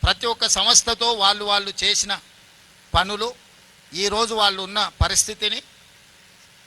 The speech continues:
పూర్తి స్థాయిలో సమీక్ష చేసినాం. ఈరోజు వాళ్ళు ఇంకా పట్టుదలతోని ఈ సమస్యను పరిష్కరించడానికి, ప్రభుత్వానికి సహకరించడానికి వాళ్ళు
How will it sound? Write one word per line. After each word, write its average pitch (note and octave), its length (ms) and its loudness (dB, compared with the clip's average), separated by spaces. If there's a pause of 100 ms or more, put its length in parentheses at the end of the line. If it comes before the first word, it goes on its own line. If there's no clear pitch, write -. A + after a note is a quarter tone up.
(500)
పూర్తి C4 320 -2
స్థాయిలో A3 340 0
సమీక్ష G3 400 -2 (160)
చేసినాం. E3 320 -4 (1300)
ఈరోజు B3 360 4
వాళ్ళు A#3 460 2 (840)
ఇంకా A3 420 2 (960)
పట్టుదలతోని A3+ 760 0
ఈ A3+ 40 -4
సమస్యను G#3 420 -4
పరిష్కరించడానికి, F#3 920 -6
ప్రభుత్వానికి F#3 640 -6
సహకరించడానికి E3+ 840 -6 (380)
వాళ్ళు G3+ 160 0